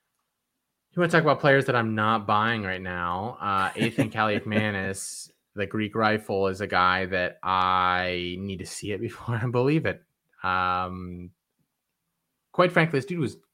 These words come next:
Speaker 1: was terrible in the spring game. And again, we're not taking wholesale opinions from the spring games. We talked about why on the show plenty of times,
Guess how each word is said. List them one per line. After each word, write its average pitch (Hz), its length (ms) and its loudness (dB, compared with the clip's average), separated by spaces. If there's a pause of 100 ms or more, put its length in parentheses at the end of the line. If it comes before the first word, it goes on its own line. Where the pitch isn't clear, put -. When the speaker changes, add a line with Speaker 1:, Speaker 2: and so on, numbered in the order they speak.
(200)
Speaker 1:
was 104 220 -6
terrible 98 640 -2
in 82 40 -8
the 80 80 -8
spring 71 340 -14
game. - 140 -20
And 73 80 -14
again, 82 220 -12
we're 90 80 -6
not 113 180 -2
taking 104 480 -6 (540)
wholesale 139 540 4
opinions 120 600 -2
from 117 180 0
the 110 60 0
spring 110 300 -2
games. 101 260 -2
We 101 60 -10
talked 101 180 -2
about 90 220 0
why 90 600 2
on 90 140 -8
the 87 60 -8
show 85 480 -4
plenty 98 220 -4
of 90 80 -8
times, 85 540 -4